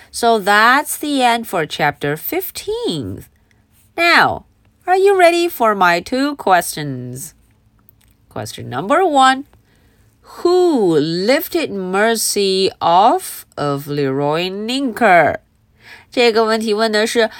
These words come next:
他们是谁出的力气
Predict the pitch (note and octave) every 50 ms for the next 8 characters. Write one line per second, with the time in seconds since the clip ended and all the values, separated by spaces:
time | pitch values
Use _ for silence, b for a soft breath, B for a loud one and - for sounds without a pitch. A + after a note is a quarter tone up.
0 | B B B - - E4+ D#4 D#4+ E4+ F4+ F#4 F#4 F#4 F4+ E4 D#4+ D#4 E4 B B
1 | B B - - - D4 C#4 C4 - - - - - - F3 D#3 C#3+ C#3 C3+ C#3
2 | E3+ G#3 B3 C#4+ F4+ A4+ B4+ b b b _ - - G#3+ G3+ G3 F#3+ F3+ G3 G#3
3 | G#3 F#3+ F3+ E3+ - - - E3 D3+